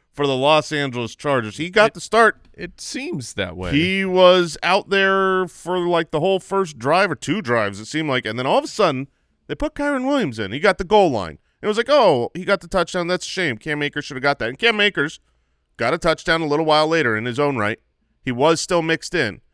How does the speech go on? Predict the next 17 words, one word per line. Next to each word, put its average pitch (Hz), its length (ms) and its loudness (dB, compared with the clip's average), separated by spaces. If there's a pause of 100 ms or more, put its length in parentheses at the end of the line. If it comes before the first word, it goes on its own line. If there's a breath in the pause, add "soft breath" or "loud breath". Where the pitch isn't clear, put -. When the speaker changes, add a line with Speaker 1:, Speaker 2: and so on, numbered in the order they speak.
(320)
Speaker 1:
But 98 80 -6
if 107 100 -6
you 170 140 -2
look 208 300 2
at 165 160 -2
the 110 140 -6
carry 175 360 -4
counts, 170 540 -4 (280)
the 92 60 -12
snaps, 170 440 0
the 123 120 -4
utilization, 151 760 -2
the 120 80 -4
value, 160 560 0 (320)
this 135 240 -2
is 110 160 -8
not 120 580 0